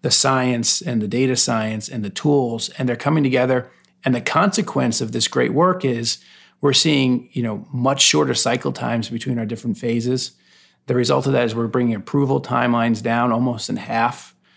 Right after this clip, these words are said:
Costs are, costs to develop are going lower because we're able to cycle quicker and because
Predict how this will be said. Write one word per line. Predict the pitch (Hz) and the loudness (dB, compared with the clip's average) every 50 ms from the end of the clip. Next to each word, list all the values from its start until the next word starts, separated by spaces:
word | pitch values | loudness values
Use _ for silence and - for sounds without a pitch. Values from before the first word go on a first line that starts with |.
| _ _ _ _ _ | _ _ _ _ _
Costs | - - - 135 135 143 143 - - 151 | -2 0 2 4 4 4 4 2 2 2
are, | 127 123 127 127 - - - 135 - | 2 2 2 0 -2 -4 -12 -12 -12
costs | - - - 156 156 160 - - | -6 0 2 2 2 2 2 2
to | 135 | 2
develop | 123 113 107 107 113 143 - - | 0 0 0 0 0 2 2 2
are | 147 120 | 0 0
going | 123 120 120 120 113 110 | 0 0 0 0 0 0
lower | 110 113 120 135 147 147 | 0 0 2 2 2 2
because | 139 120 113 - - - - 117 131 147 131 127 | 2 0 -4 -4 -2 0 2 2 2 2 2 0
we're | 135 123 | 0 0
able | 123 135 131 131 | 2 0 0 0
to | 123 117 | -2 0
cycle | - - 135 135 131 131 - 123 | 0 0 0 -2 -2 -2 -4 -4
quicker | - - 143 135 131 - 147 139 | -4 -2 -4 -4 -2 0 0 0
and | 123 117 104 | 0 0 -2
because | 107 104 - - 120 120 127 135 131 - | -4 -4 -4 0 2 2 2 2 0 -2